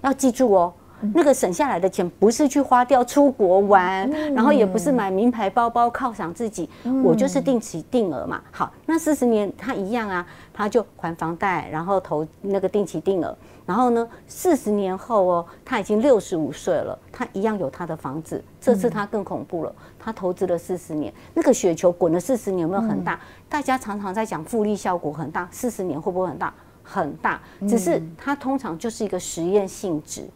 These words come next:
Speaker 2: 嗯。
Speaker 1: 你做得到吗？很多的原理简单，
Speaker 2: 对。
Speaker 1: 大家做不到。
Speaker 2: 嗯，
Speaker 1: 嗯。
Speaker 2: 对，所以这句话，刚刚我们纪云姐刚刚讲的这句话真的很重要，一定要把黄笔画下来，省下来的钱要投去资产里头。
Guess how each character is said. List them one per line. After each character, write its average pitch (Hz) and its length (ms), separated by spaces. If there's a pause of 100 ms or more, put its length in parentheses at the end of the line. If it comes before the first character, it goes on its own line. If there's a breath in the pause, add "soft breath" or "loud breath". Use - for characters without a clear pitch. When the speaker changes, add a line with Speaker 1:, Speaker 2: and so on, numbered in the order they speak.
(120)
Speaker 2:
嗯。 190 220
Speaker 1:
你 175 120
做 196 220
得 170 120
到 170 240
吗？ 165 260
很 190 140
多 262 140
的 269 100
原 185 220
理 208 260
简 180 340
单， 185 220
Speaker 2:
对。 - 340
Speaker 1:
大 220 100
家 185 180
做 208 140
不 - 160 (100)
到。 - 80 (280)
Speaker 2:
嗯， 226 600
Speaker 1:
嗯。 196 220 (180)
Speaker 2:
对， 262 300
所 311 180
以 349 80
这 349 140
句 302 140
话， 285 220
刚 294 120
刚 320 160
我 240 40
们 214 320
纪 349 160
云 247 180
姐 208 200
刚 220 140
刚 269 100
讲 196 180
的 175 80
这 226 120
句 233 100
话 240 160
真 262 120
的 262 60
很 196 260
重 233 140
要， 233 160
一 226 80
定 254 120
要 254 120
把 208 140
黄 214 560
笔 226 160
画 226 340
下 202 280
来， 160 220 (220 loud breath)
省 220 280
下 277 180
来 233 120
的 202 80
钱 165 220
要 185 160
投 185 240
去 185 340 (600 loud breath)
资 185 140
产 131 320
里 - 140
头。 - 200